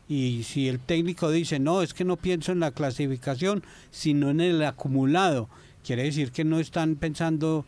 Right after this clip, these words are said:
en un solo punto, en sumar cuatro o cinco que,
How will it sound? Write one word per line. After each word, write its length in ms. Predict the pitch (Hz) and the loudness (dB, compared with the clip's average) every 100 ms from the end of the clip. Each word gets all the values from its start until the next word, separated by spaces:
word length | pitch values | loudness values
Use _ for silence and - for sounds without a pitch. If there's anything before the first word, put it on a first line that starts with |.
| - | -4
en 300 | 135 135 131 | 0 2 2
un 60 | 123 | 0
solo 240 | 170 170 | 0 0
punto, 480 | - 196 165 - 104 - - - - | 0 0 0 -4 -8 -10 -20 -20 -12
en 200 | 135 113 | -4 -4
sumar 360 | 110 123 120 120 | -4 -4 -4 -4
cuatro 440 | - 170 185 180 156 | -2 -2 0 -2 -2
o 40 | |
cinco 460 | 127 220 202 202 170 | 0 -2 -2 -6 -6
que, 340 | 156 123 | -4 -4